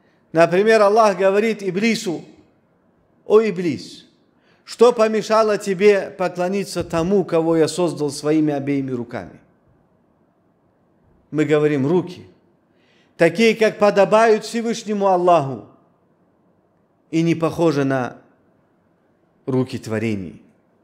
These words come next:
Ведь Аллах говорит: «Ляйса камитhlихи шай», нет подобного ему. И поэтому верующий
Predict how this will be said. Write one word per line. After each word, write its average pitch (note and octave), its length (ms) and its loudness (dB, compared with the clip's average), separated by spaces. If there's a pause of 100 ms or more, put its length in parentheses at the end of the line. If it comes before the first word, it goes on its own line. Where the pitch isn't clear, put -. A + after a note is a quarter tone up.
(1600)
Ведь C3 200 -2
Аллах D#3 360 4
говорит: D#3 640 0 (240)
«Ляйса G3+ 520 2
камитhlихи F#3+ 760 -2
шай», F3+ 480 0 (640)
нет F#3 380 2
подобного C#3 600 0
ему. B2+ 440 -4 (3500)
И - 60 -20
поэтому F3+ 380 2
верующий G3 760 0